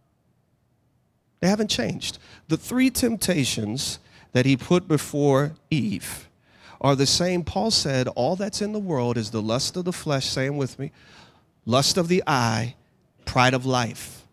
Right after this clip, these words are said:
Go back and look at the three temptations that took place in the garden. Lust of the flesh, lust of the eye, pride of life. Remember the first thing he said?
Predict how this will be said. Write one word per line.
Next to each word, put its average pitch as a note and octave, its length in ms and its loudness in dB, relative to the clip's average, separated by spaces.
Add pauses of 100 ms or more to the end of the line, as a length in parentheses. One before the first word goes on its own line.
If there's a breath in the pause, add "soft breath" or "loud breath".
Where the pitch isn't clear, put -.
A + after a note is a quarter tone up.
(440)
Go D#3+ 100 12
back F#3+ 280 6
and E3+ 160 2
look F3+ 180 0
at E3 120 -2
the D#3 80 0
three E3 260 2
temptations C#3+ 640 0
that B2+ 140 0
took - 180 -2
place B2+ 340 0
in A#2+ 60 -8
the A#2+ 60 -4
garden. A2 380 0
Lust G#2+ 220 -2
of A#2+ 80 -8
the A#2 80 -2
flesh, - 380 -8
lust A2 200 -6
of A2 100 -4
the A2+ 140 -2
eye, A#2+ 180 -2
pride B2 280 -4
of B2 100 -6
life. B2+ 180 -2
Remember C3 180 0
the B2 60 -2
first D3 200 -4
thing C#3 100 -6
he C3+ 40 -4
said? E3 180 0